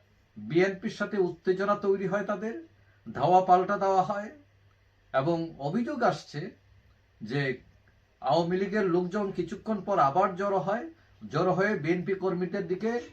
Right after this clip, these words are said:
গুলি ছোড়ে তারা। এবং সেই গুলির আঘাতে সুজাত নামের বিএনপির কর্মী গুলিবিদ্ধ হন,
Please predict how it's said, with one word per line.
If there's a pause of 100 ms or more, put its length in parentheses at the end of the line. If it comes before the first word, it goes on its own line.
(200)
গুলি
ছোড়ে (100)
তারা। (1500)
এবং
সেই
গুলির (420)
আঘাতে
সুজাত
নামের
বিএনপির
কর্মী
গুলিবিদ্ধ
হন,